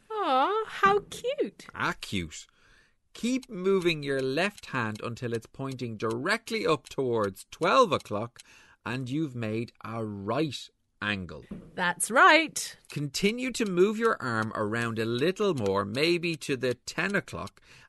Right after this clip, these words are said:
Speaker 2: and you've got an obtuse angle.
Speaker 1: Oh, don't be so obtuse, Phil.
Speaker 2: I, I won't be. Move it a little more all the way to nine o'clock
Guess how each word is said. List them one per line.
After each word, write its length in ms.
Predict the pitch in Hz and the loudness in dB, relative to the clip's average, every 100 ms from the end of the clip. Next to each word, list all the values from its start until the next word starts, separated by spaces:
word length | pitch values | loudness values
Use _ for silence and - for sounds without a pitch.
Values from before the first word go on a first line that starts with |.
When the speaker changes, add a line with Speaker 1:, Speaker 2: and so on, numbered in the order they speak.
| - | -6
Speaker 2:
and 160 | 120 | -4
you've 240 | 143 180 - | -2 -4 0
got 280 | 131 107 - | 2 2 -2
an 160 | - 113 | -8 -4
obtuse 1000 | 87 120 107 - - - 139 131 - - _ - | 0 -2 -4 -8 -6 -4 -4 -4 -10 -12 _ -8
angle. 400 | 85 78 - - - | -6 -8 -14 -12 -4
Speaker 1:
Oh, 360 | 208 165 143 - - | -2 -2 -4 -10 -2
don't 180 | 214 185 | -2 0
be 80 | |
so 260 | 175 - 160 | -4 -2 -4
obtuse, 600 | 151 - - 208 180 - | -6 -2 0 2 0 -2
Phil. 260 | - 139 160 _ | -6 -14 -14 _
Speaker 2:
I, 80 | 110 82 - | -14 -10 -12
I 60 | |
won't 480 | 80 85 170 254 - | -10 -6 -4 -6 -6
be. 220 | 147 80 _ _ _ _ _ _ _ | -6 -6 _ _ _ _ _ _ _
Move 260 | 151 240 277 | 0 0 2
it 100 | 233 | 2
a 60 | |
little 320 | 202 214 214 160 | 4 4 4 2
more 460 | 175 214 131 151 - | 2 4 6 4 2
all 240 | 131 165 | 0 2
the 80 | 165 | 2
way 220 | 147 143 | 2 0
to 180 | 131 110 | 0 -4
nine 380 | 127 123 202 247 | 0 0 2 0
o'clock 460 | - 151 143 - | -2 2 2 0